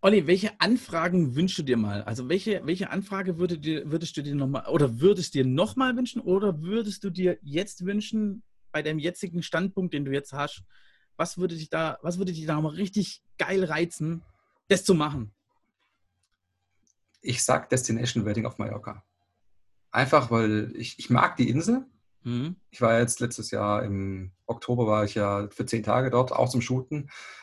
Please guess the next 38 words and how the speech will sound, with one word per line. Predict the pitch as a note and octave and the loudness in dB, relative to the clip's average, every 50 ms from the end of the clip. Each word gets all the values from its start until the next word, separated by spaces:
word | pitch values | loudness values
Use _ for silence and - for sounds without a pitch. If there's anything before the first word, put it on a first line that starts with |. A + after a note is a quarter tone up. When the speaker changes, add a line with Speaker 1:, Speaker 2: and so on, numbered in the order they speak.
| - _ | -16 _
Speaker 2:
Äh, | - A2+ A2 A2 A#2+ B2+ | -4 -2 0 0 0 0
bin | B2+ - C3+ C3 | 0 0 2 4
da | B2+ B2+ | 6 6
ein | A#2+ A#2 | 6 6
paar | - A2+ A2 | 4 2 2
Stellen | - - A#2 B2+ C3 B2+ | 2 4 4 4 6 4
abgefahren | - C3 B2+ - D3 C3+ - A#2+ A#2+ B2+ C#3 C#3 C#3 C3+ C3+ | 4 0 0 0 -2 0 2 4 6 6 6 4 4 0 0
und, | - A#2 A2 G#2+ G#2+ A2 G#2+ G#2 G2+ - | 0 0 2 2 4 4 2 2 0 -2
ähm, | B2 A#2 A2+ A#2 A2+ A2 G#2+ G#2+ G#2+ G#2+ G#2+ A2+ - - _ _ _ - _ _ - | -4 -2 -2 -2 -2 -2 -2 -2 -2 -4 -4 -6 -8 -12 _ _ _ -20 _ _ 2
die | A#2+ | 4
Landschaft | A#2 C3+ F#3 - - A#2+ A2+ - - | 6 6 6 4 2 0 0 0 0
einfach, | A2 G#2+ G#2 - A#2 B2 B2+ B2 - | -2 -2 0 0 0 0 0 0 -2
die | A#2+ A#2 | 0 2
dort | A#2 A#2 - - | 2 2 2 0
her-, | A2 A2 - - | -2 -2 -2 2
herrscht, | A2 B2 C3 - - - - - - - - - - - _ _ _ _ | 2 2 2 2 -2 -8 -14 -18 -20 -18 -18 -20 -20 -20 _ _ _ _
ich | - - - | -10 -10 -4
könnte | - C#3+ D3 D3 | -2 -2 0 0
mir | C#3 | -2
es | B2 B2 | -2 -2
halt | B2 A2+ - _ | -2 -4 -4 _
ultimativ | - D3 C#3+ B2+ - B2+ A#2+ A2+ A2+ - - A#2 G#2+ - | 0 2 2 2 2 2 0 0 0 -2 -6 -8 -8 -6
vorstellen, | - B2+ A#2 - - - A#2 A2 A2 A2+ G#2+ | -6 -4 -4 -2 0 0 2 2 2 2 2
da, | G#2+ G#2 A2 A2+ A#2 A#2 A#2 B2+ C3 - - A2+ G#2+ | 2 4 4 4 4 4 4 2 0 0 -2 -2 -2
äh, | G#2 | -2
mit | G#2 G#2+ - - | -2 -2 0 -2
einem | G#2+ | -2
Brautpaar | G#2 - - A#2+ B2 - - - G#2 A2 | -2 -2 -4 -6 -6 -6 -8 -10 -10 -10
einfach | A2 - A2 | -10 -14 -16
zu | - - | -12 -12
shooten. | - - - A2 - _ _ G#2+ - _ _ _ _ _ _ _ - _ _ _ _ _ - | -12 -12 -12 -14 -16 _ _ -20 -20 _ _ _ _ _ _ _ -20 _ _ _ _ _ -4
Das | B2+ B2 - | -4 0 4
wär | C3 B2 | 4 4
Speaker 1:
Geil. | A#2+ | 6
Speaker 2:
für | B2 B2 | 6 8
mich | B2 C3 C3 - | 8 6 6 6
so, | - B2 A#2 A#2 A#2 A#2 - - - - _ _ _ _ _ _ _ _ _ _ _ | 4 6 6 6 6 4 0 -8 -20 -20 _ _ _ _ _ _ _ _ _ _ _
äh, | - | -20